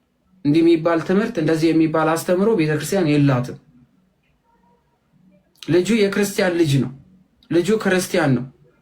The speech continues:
ልጁ የቤተሰቦቹ እምነት የእርሱ እምነት ነው። የቤተሰቦቹ እምነት የልጁ እምነት ነው። ቤተሰቦቹ ያፈሩ ፍሬ ነው። እምነታቸው የእምነታቸው ፍሬ ነው። ስለዚህ ሙስሊም ነው፣ ሙስሊም አይደለም፣ ሃይማኖት የለውም፣ ሃይማኖት አለው የሚባል ትምህርት የለም።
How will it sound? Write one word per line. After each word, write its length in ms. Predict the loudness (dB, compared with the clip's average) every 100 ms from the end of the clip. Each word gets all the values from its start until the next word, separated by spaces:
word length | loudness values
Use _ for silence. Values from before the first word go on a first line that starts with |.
| _
ልጁ 220 | -2 0 2
የቤተሰቦቹ 720 | 2 2 0 0 0 0 0
እምነት 280 | 0 0
የእርሱ 340 | 0 -2 0 2
እምነት 320 | 4 2 0
ነው። 140 | -6 -6 _ _ _ _ _ _ _ _ _ _ _ _ _ 0
የቤተሰቦቹ 840 | 0 2 0 2 2 0 0 -2
እምነት 300 | 0 0 0
የልጁ 360 | 0 0 2 2
እምነት 380 | 2 2 0 -4
ነው። 140 | -8 -16 _ _ _ _ _ _ _ _ _ _ _ _ _ 0
ቤተሰቦቹ 600 | 0 2 0 0 0 2
ያፈሩ 420 | 0 2 2 0
ፍሬ 300 | 0 0 2
ነው። 240 | 2 0 0
እምነታቸው 600 | 2 2 2 0 0 0
የእምነታቸው 580 | 2 2 2 0 0 -2
ፍሬ 340 | 0 2 0
ነው። 120 | -2 -8 _ _ _ _ _ _ _ _ _ _ _ _ _ _ _ _ _ -4
ስለዚህ 360 | 0 2 4
ሙስሊም 420 | 2 2 2 2 4
ነው፣ 160 | 4
ሙስሊም 360 | 2 2 2 2
አይደለም፣ 380 | 0 0 0 0
ሃይማኖት 460 | 0 0 0 0
የለውም፣ 320 | 2 2 2
ሃይማኖት 460 | 2 2 2 0 0
አለው 220 | 2 2
የሚባል 380 | 2 2 2 0
ትምህርት 340 | 0 0 2
የለም። 380 | 0 2 0 -4